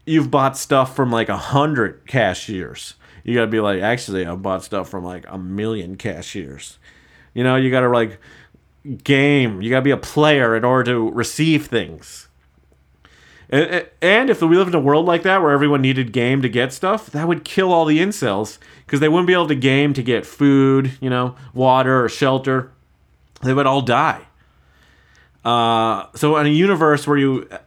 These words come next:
need game to succeed, it could be better, you know? People hate incels, you know, g-, guys not getting fucked 'cause they're all, you know, 'cause they're, have no confidence and they're fucking, they live in this cynical world of negativity. Cynical world of negativity.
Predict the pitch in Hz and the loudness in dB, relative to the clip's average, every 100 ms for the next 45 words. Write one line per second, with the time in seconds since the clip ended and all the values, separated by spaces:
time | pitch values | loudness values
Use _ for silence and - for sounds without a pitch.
0 | _ 135 127 139 156 160 131 127 135 151 | _ -10 -2 0 0 0 0 0 2 2
1 | 151 131 127 123 - 160 147 139 143 - | 0 -4 -6 -10 -2 0 0 0 -4 -2
2 | 175 190 190 208 - - 120 117 180 - | 0 0 -2 -2 -4 -8 -8 -8 -8 -12
3 | _ _ _ _ _ - 180 220 185 190 | _ _ _ _ _ -4 -2 0 2 2
4 | 160 180 196 147 113 127 143 131 120 117 | 2 0 -2 0 0 0 -4 -6 -6 -6
5 | 135 - 104 127 123 139 139 143 143 135 | -8 -12 -12 -10 -4 0 2 0 -2 -2
6 | 135 120 90 - 135 139 - - - _ | -2 -4 -8 -2 0 0 -2 -16 -20 _
7 | _ _ _ - 131 113 107 117 117 123 | _ _ _ -8 -8 -6 -4 -2 0 0
8 | 123 120 - 101 123 120 135 143 127 107 | 0 -4 -10 -10 -6 -4 -4 -6 -8 -2
9 | 117 104 101 120 120 127 120 - 123 131 | -2 -2 -4 -6 -4 -4 -4 -2 0 0
10 | 139 135 143 139 127 107 101 95 - 107 | 0 -2 -2 -6 -8 -6 -6 -6 -6 -6
11 | 107 95 92 _ _ _ _ _ _ - | -6 -10 -12 _ _ _ _ _ _ -8
12 | 117 123 127 123 120 110 - - 139 135 | -4 -2 -2 -2 -4 -6 -12 -4 -2 -2
13 | 135 120 120 127 117 110 120 117 113 123 | -2 0 0 0 -2 -4 -4 -4 -4 -2
14 | 135 143 135 - - - 101 117 117 - | 0 0 -2 -10 -16 -12 -6 -6 -6 -10
15 | 87 101 131 - - - - - 113 123 | -10 -6 -6 -6 -16 -20 -20 -14 -4 -2
16 | 131 - - - 131 127 - - - | -2 -6 -8 -2 -2 -2 -6 -14 -20